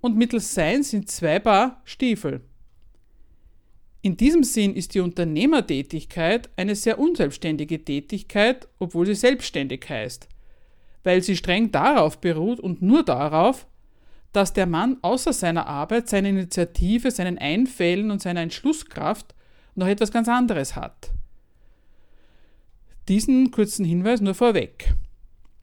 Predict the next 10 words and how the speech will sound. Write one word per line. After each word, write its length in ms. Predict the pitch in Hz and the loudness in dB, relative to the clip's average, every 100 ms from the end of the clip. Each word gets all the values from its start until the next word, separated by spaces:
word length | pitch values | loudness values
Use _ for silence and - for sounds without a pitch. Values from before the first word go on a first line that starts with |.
| - - _ _ - _ _ - _ _ - - _ _ | -20 -20 _ _ -20 _ _ -20 _ _ -20 -20 _ _
Im 160 | 233 202 | 2 2
Folgenden 720 | - 151 170 233 254 294 349 - - - - - - - | 2 0 2 0 0 -2 -2 -6 -18 -20 -20 -20 -20 -14
soll 220 | - 208 | 0 2
die 100 | 220 | 2
Entstehung 560 | 202 - 147 160 277 254 | -2 -4 -2 2 2 0
der 80 | |
verschiedenen 640 | 208 196 - 180 240 262 262 | -2 -4 -2 -2 0 0 2
Einkommen 560 | 185 170 - 156 151 | 2 2 -2 -4 -2
erklärt 420 | 127 - 104 - | -4 -6 -8 -8
werden. 320 | - 73 - | -8 -10 -12